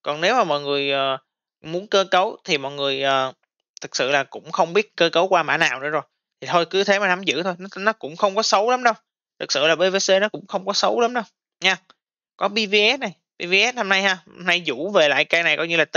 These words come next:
ba ha. Coi như là, hả, ai mà đu cây này cái về cắt lỗ hết này.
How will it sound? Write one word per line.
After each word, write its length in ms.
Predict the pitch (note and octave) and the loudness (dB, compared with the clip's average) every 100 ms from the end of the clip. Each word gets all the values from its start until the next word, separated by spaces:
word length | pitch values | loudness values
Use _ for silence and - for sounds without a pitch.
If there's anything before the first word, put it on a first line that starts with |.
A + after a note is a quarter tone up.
| E3+ | 2
ba 80 | E3+ | 2
ha. 300 | E3+ F3+ E3+ - _ - | 2 0 -2 -6 _ -12
Coi 100 | E3 | -2
như 160 | E3+ E3 | 2 2
là, 200 | D3+ D#3 | 2 0
hả, 260 | F3+ E3 | 0 0
ai 300 | - E3+ F3 | -2 -4 -4
mà 100 | E3 | -4
đu 220 | E3+ E3+ | -2 0
cây 140 | E3+ E3+ | 2 2
này 220 | D#3 D#3 | 0 -2
cái 180 | F3 G3 | -2 0
về 160 | E3+ D3 | 0 -2
cắt 160 | - | -2
lỗ 140 | D3+ F#3 | 0 2
hết 160 | A#3 | 0
này. 180 | F#3 | -2